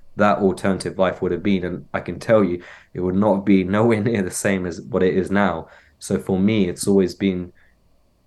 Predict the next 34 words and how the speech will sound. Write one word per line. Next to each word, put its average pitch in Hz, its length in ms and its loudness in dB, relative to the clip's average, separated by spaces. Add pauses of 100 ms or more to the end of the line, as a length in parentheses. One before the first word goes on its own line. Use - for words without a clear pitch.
(420)
I've 98 160 2
got 107 140 6
a 95 40 4
responsibility 92 920 0
and 87 100 -2
a 85 40 -8
duty 95 400 -2
to, 87 420 -2 (760)
to 92 440 -2 (320)
do 107 160 4
something 101 480 0
in 90 80 -2
this 87 160 -6
country. 95 400 -2
Otherwise, 87 720 0 (400)
you 95 80 -4
know, 87 80 -4
what 98 200 2
was, 95 260 0
what 95 240 0
was 95 300 -4
the 98 80 -6
point 98 260 -2
of 87 60 -6
my 87 100 -2
parents 92 320 -2
coming 95 240 -2
here 95 80 -4
in 92 80 -6
the 90 60 -8
first 107 280 -4
place? 82 160 -8
So 95 140 2
I, 92 60 0